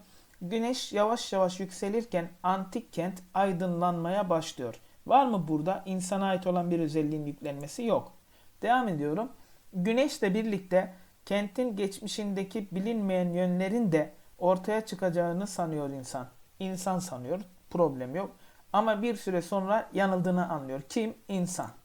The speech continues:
Geç. Burada da kişileştirme bulunmamaktadır. Devam ediyorum. Yüzyıllardır yalnızlığa alışmış,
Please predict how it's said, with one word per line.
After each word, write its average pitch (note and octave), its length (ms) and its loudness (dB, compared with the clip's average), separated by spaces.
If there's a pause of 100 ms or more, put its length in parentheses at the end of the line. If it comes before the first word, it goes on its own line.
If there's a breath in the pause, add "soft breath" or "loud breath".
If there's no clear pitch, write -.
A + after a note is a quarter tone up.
(160)
Geç. - 340 -6
Burada F3+ 240 -2
da D3 100 -2
kişileştirme D3 840 -2 (480)
bulunmamaktadır. F#3+ 960 0 (340 soft breath)
Devam G#3+ 320 2
ediyorum. D#3+ 400 2 (320 soft breath)
Yüzyıllardır A#3 1000 4 (240)
yalnızlığa G#3 720 2
alışmış, E3+ 680 0